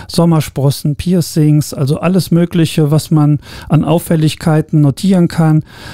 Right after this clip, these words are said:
Wie gesagt, man hat das Smartphone in der Regel dabei, alles eingeben,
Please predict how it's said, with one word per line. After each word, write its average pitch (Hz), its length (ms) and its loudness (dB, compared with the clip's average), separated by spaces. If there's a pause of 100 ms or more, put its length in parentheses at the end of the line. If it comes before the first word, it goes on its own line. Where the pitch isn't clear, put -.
(140)
Wie 165 140 4
gesagt, 156 340 2
man 143 120 2
hat 160 140 0
das 160 140 0
Smartphone 180 500 0
in 170 60 2
der 156 120 2
Regel 170 220 0
dabei, 156 380 0
alles 185 240 2
eingeben, 170 760 2